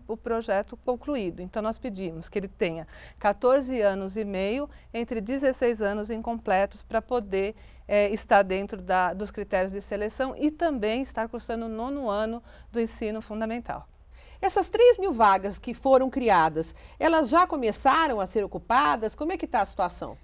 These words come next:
Speaker 1: Sim, a Caixa optou também por um critério de transparência e de governança,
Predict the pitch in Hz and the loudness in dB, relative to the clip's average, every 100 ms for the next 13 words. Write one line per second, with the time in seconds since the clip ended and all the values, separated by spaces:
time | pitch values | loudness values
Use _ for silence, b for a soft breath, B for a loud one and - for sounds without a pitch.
0 | - - - 220 160 - 214 226 254 277 | -20 -14 -8 -6 -8 -12 -8 0 2 2
1 | 294 277 233 - 208 220 208 202 208 202 | 0 -10 -8 -2 -2 -2 -4 -4 -6 -6
2 | 196 208 196 196 190 190 208 208 - 170 | -8 -4 2 2 2 -4 -4 -4 -4 -4
3 | 185 226 226 190 196 190 185 180 190 208 | -4 -6 -8 -10 -8 -8 -6 -6 -4 -4
4 | 233 - 180 | -4 -6 -10